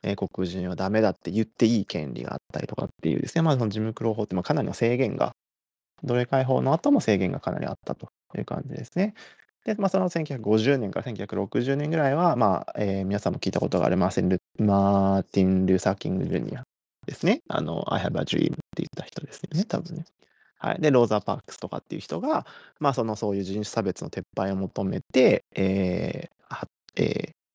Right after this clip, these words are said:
ー、その暴力抵抗を、あ、非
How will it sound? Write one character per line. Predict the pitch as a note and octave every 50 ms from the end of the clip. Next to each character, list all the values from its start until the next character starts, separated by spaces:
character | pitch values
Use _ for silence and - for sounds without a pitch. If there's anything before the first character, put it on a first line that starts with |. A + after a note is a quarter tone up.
| _ _ _ _ _ _ _ _ _ _ _ _ _ _ _ _ _ _ -
ー、 | -
そ | - - E2
の | D#2+ E2+ - E2+ - -
暴 | - A2 G#2+ F#2+
力 | F#2+ F#2+ - -
抵 | G#2 - -
抗 | - -
を、 | - - F3+ - - -
あ、 | - G#2+
非 | - - C#3+ D3+ D3